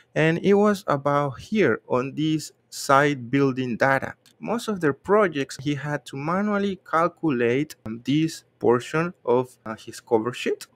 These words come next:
dividing by this factor, then adding those two factors to finally get this, uh, value. By doing this manually, not only will take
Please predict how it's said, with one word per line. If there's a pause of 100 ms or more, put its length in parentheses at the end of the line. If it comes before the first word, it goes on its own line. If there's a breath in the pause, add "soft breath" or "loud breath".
dividing
by
this
factor, (180)
then (180)
adding
those
two
factors
to
finally
get (440)
this,
uh,
value. (260)
By
doing
this
manually,
not
only
will
take